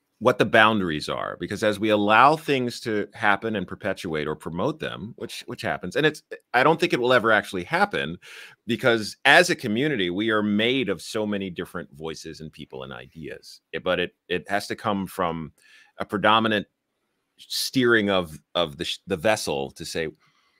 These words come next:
"That's not okay." And it, it's one of the reasons why we're having this discussion anyway, because a lot of times these things aren't talked about,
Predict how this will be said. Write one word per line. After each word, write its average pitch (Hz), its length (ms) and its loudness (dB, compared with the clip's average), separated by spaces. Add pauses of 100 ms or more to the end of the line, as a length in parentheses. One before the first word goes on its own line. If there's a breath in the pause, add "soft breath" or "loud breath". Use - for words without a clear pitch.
(400)
"That's 117 340 -2
not 95 180 0
okay." 71 440 -6
And 104 120 -2
it, 120 100 0
it's 127 140 -4
one 165 140 4
of 156 80 4
the 147 60 0
reasons 127 360 -2
why 95 400 2
we're 90 180 -4
having 90 360 -4
this 80 160 -10
discussion 78 560 -10
anyway, 95 360 -8
because 80 220 -10
a 90 60 -2
lot 95 200 0
of 104 100 -6
times 90 360 -6
these 87 140 -14
things 85 260 -8
aren't 80 160 -8
talked 139 260 0
about, 107 380 2